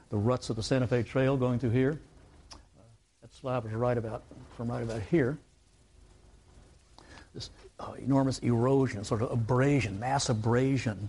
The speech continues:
of the land itself. But these people, uh, they're coming across in the summer, of course. They're also, uh, cutting the trees to use for fuel. They're also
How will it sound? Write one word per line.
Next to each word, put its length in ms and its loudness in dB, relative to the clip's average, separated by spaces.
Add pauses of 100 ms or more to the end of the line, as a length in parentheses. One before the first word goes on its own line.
of 120 -10
the 40 -2
land 260 2
itself. 500 -8 (1160)
But 120 0
these 180 2
people, 420 2 (140)
uh, 300 2
they're 100 -2
coming 220 2
across 260 -2
in 60 0
the 60 -2
summer, 340 0
of 80 -4
course. 340 -4 (720)
They're 160 2
also, 560 2 (380)
uh, 260 -4 (300)
cutting 240 0
the 80 2
trees 540 2 (1200)
to 100 0
use 160 4
for 140 -6
fuel. 420 2 (1400)
They're 140 4
also 520 2